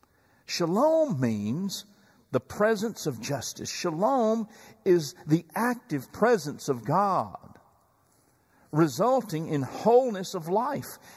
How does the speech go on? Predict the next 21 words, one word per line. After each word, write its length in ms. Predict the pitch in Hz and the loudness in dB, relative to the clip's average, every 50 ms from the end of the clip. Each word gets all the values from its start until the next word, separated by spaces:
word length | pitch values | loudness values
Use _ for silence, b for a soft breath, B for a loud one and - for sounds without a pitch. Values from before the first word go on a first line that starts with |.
| B B B B B | B B B B B
It 220 | - - 220 202 | 0 2 4 4
is 200 | 202 185 170 139 | 4 2 0 0
life 420 | 147 160 185 214 233 247 220 - 185 | 0 0 0 0 0 0 -2 -2 -4
as 140 | 165 135 | -6 -4
God 360 | 127 123 180 208 233 240 233 208 | -4 -4 0 0 2 2 0 0
intends, 680 | 185 170 135 - - 190 175 147 135 131 135 127 - - | -2 -4 -4 -2 -2 0 0 0 -2 -4 -4 -6 -6 -4
where 140 | 170 165 | -2 -2
God's 500 | 139 127 151 180 208 226 247 240 190 - | -2 0 0 2 2 2 2 0 -2 -6
presence 640 | - - - 247 262 233 165 160 180 202 - - - B B B B B B B | -6 0 2 2 2 2 0 -2 -8 -8 -8 -12 -14 B B B B B B B
is 220 | 220 214 185 151 | 2 2 2 0
the 160 | 160 170 175 | -2 -2 -2
bedrock 880 | 147 135 123 123 - 220 269 262 208 143 131 131 127 131 151 160 - - | -2 -4 -8 0 2 4 4 4 2 -2 -4 -2 -2 0 -2 -4 -2 0
of 160 | 156 175 143 | 0 0 0
well-being 960 | 135 127 143 160 202 226 240 240 240 240 190 165 214 233 190 180 202 208 202 208 | -2 -6 -2 0 2 2 4 2 2 2 2 0 0 0 0 -2 -2 -2 -2 -4
and 160 | 214 196 - | -6 -6 -8
peace." 440 | - - 311 294 240 254 - - B B B B B B | -6 -4 -4 -2 -2 -4 -6 -8 B B B B B B
You 80 | 202 | 0
see, 180 | - - 330 285 | 2 2 0 -2
shalom 560 | - - 226 226 202 226 269 294 285 262 240 | -2 0 0 0 2 4 4 4 4 2 0
is 140 | 185 135 135 | -2 -2 0
active. 960 | 175 214 240 240 - - - 147 120 104 101 - 107 107 - - - - - | 0 2 0 0 -2 -8 -8 -6 -6 -6 -6 -8 -12 -14 -16 -18 -18 -20 -20